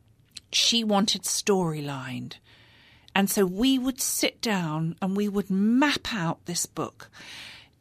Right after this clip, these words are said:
to the plot points. You know, something terrible had to happen. Well, what if,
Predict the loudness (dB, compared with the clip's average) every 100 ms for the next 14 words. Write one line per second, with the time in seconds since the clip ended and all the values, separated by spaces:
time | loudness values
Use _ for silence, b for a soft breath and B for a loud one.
0 | -4 0 2 2 0 _ -2 6 6 6
1 | -8 -8 -8 -6 -4 0 0 0 -2 -4
2 | -6 -2 2 4 4 2 -2 -4 -6 -8
3 | -8 -6 -4 -4 -4 -4 -2 0 -2 -4